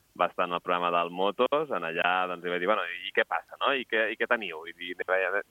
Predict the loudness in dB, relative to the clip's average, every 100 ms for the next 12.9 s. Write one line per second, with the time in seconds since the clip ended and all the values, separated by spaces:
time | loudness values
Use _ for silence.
0 | -4 -4 -2 0 0 2 2 2 0 -2
1 | 0 -2 -6 -4 0 0 0 0 0 0
2 | -2 -2 -14 _ -20 _ _ -4 -2 0
3 | 2 2 0 -8 -4 0 0 0 0 2
4 | 2 2 0 -2 -6 -4 -2 -4 -4 -6
5 | -6 -4 0 2 2 2 2 2 2 2
6 | 4 4 2 -2 -2 -2 -2 -8 -12 -14
7 | _ -12 -6 -6 -6 -8 -12 -12 _ -10
8 | -10 -10 -4 -2 -2 -2 -4 -2 2 2
9 | 2 0 0 0 0 0 0 0 2 2
10 | 2 0 -4 0 2 2 2 0 -2 -4
11 | -6 -4 -2 0 0 0 -2 -4 -8 -14
12 | -16 -18 _ -20 -18 -4 0 0